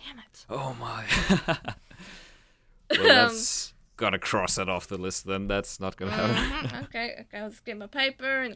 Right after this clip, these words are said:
Speaker 1: cross it off. But, um, the sucky thing about this demonetization is that, you know, it's, it's very unfair, especially to s-, 'cause the bigger content creators, they can appeal it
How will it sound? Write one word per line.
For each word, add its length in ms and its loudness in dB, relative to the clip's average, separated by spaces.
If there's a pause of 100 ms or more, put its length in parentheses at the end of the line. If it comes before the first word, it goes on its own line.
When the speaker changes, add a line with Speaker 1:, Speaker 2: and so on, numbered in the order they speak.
(120)
Speaker 1:
cross 240 -14
it 80 -18
off. 400 -18 (920)
But, 720 6 (1200)
um, 600 -4 (500)
the 100 -4
sucky 480 -2
thing 300 0
about 480 0
this 180 -8
demonetization 800 -8
is 120 -12
that, 180 -8
you 80 -8
know, 200 -4 (160)
it's, 340 -14 (140)
it's 280 -12
very 340 2
unfair, 600 -4
especially 400 -14
to 100 -16
s-, 380 -10 (600)
'cause 180 -8
the 80 -6
bigger 280 4
content 360 -8
creators, 500 -2
they 100 0
can 160 -6
appeal 480 -2
it 160 0